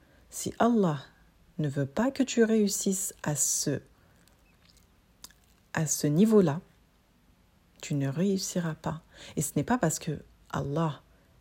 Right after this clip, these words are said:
est mauvais ou qu'il ne veut pas ou que ça l'amuse de te... Non, non. C'est parce que des fois, c'est seulement des fois pour nous rappeler à l'ordre, pour nous rappeler que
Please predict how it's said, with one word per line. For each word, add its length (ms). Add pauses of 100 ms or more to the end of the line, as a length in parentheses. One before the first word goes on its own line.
(500)
est 140
mauvais 600
ou 120 (100)
qu'il 280
ne 240 (920)
veut 260
pas 300
ou 80
que 160
ça 200
l'amuse 500
de 120
te... 340 (360)
Non, 160
non. 200 (580)
C'est 400 (320)
parce 300
que 280 (240)
des 120
fois, 420
c'est 220
seulement 420
des 140
fois 320 (320)
pour 160
nous 140
rappeler 340
à 100
l'ordre, 460 (520)
pour 160
nous 140
rappeler 560 (500)
que 320